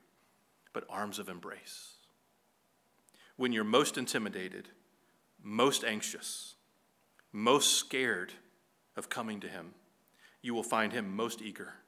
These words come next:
most welcoming, most gentle to receive you. As James Boyce says in his commentary on the Lord's Prayer, "If God is gracious,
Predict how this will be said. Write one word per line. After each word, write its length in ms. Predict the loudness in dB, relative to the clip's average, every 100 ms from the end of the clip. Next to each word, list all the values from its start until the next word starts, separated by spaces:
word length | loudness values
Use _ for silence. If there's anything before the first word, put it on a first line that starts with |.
| _ _ _ _ _ _ _ _
most 340 | -2 0 0 -2
welcoming, 540 | -2 -2 -6 -10 -16 -20 _ _ _ _ _ _ -12
most 380 | -4 -2 -2
gentle 340 | -4 -6 -6 -8
to 160 | -8
receive 440 | -10 -8 -8 -10 -18
you. 100 | -20 -20 _ _ _ _ _ _ _ _ _ _ _ _ _ _ _ _ -20
As 100 | -16
James 360 | -4 -2 -2 -4
Boyce 280 | -2 -2 -2
says 260 | -2 -4
in 60 | -6
his 140 | -8
commentary 720 | -6 -4 -4 -4 -4 -2 -4
on 160 | -6 -8
the 60 | -6
Lord's 260 | -6 -6
Prayer, 380 | -6 -2 -2 -4 -14 -12
"If 220 | -10 -6
God 300 | 0 2 4
is 100 | 2
gracious, 840 | -2 -2 -2 -4 -8 -12 -14 -16